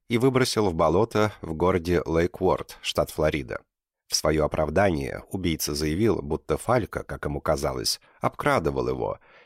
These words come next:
и, вероятно, собирался рассказать полиции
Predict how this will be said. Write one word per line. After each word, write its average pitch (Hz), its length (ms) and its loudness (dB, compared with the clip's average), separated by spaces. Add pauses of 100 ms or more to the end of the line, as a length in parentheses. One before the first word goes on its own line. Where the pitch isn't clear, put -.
и, 127 140 0
вероятно, 110 640 2
собирался 82 580 2
рассказать 82 520 0
полиции 82 600 -2